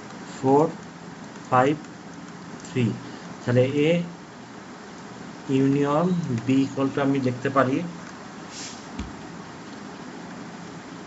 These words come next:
ওয়ান, টু, ফোর, ফাইভ, থ্রি। এখন থ্রি কিন্তু দুইবার করে ছিল,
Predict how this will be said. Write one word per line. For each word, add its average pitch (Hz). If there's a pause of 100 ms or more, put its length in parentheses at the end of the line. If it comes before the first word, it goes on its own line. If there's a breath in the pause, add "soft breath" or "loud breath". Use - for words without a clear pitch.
(680)
ওয়ান, 131 (840)
টু, 131 (600)
ফোর, 135 (1000)
ফাইভ, 131 (1000)
থ্রি। 139 (880 loud breath)
এখন 139 (100)
থ্রি 160 (120)
কিন্তু 175 (260)
দুইবার 156
করে 160 (120)
ছিল, -